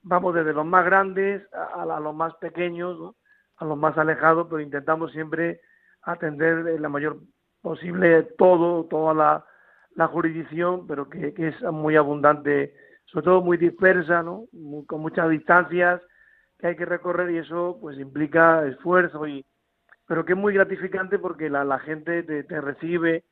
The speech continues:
ahí no hay prisa, el padre llega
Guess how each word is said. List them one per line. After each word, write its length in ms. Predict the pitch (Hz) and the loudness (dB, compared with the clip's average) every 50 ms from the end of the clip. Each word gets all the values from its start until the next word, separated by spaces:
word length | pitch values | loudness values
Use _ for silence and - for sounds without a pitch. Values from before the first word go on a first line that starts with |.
| _ _ _ _ _ - | _ _ _ _ _ -4
ahí 160 | - 151 160 | -2 -2 0
no 120 | 160 160 | 2 2
hay 100 | 156 151 | 2 2
prisa, 640 | 147 147 170 185 196 190 151 160 165 165 165 165 165 | 2 2 2 2 2 2 2 2 4 4 6 4 4
el 260 | 165 156 147 131 131 | 2 -2 -6 -8 -8
padre 280 | - 156 147 147 147 139 | -8 -8 -6 -6 -6 -4
llega 580 | 143 160 180 185 165 170 170 165 165 165 - | -4 -2 -2 0 0 2 2 2 0 -2 -4